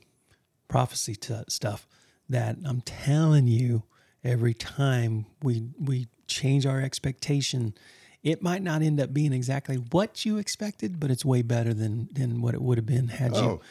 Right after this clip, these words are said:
Speaker 2: yeah.
Speaker 1: gone into it in a negative approach, or like you're always saying, what you don't want.
Speaker 2: <laughs>
Speaker 1: Focused on what you don't want.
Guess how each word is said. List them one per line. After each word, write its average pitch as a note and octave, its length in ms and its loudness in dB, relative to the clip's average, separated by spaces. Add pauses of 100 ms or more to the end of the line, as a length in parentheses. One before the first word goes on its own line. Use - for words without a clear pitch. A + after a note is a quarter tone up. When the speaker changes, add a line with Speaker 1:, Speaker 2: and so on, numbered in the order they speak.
(180)
Speaker 2:
yeah. A#2 120 -6
Speaker 1:
gone B2+ 240 4
into A#2+ 340 0
it B2 120 -2
in C#3+ 160 0
a C3 60 2
negative B2 640 2 (400)
approach, A#2 600 -2 (380)
or A2 360 2 (460)
like B2 240 -4
you're A#2 160 2
always A2 240 -2
saying, A2 340 -2 (460)
what A#2+ 240 2
you B2+ 60 0
don't B2+ 260 4
want. G2+ 220 -8 (160)
Speaker 2:
<laughs> A2 260 4 (500)
Speaker 1:
Focused D3 440 0
on C#3 100 0
what B2+ 140 -2
you C3 80 0
don't B2+ 280 4
want. F#2+ 240 -10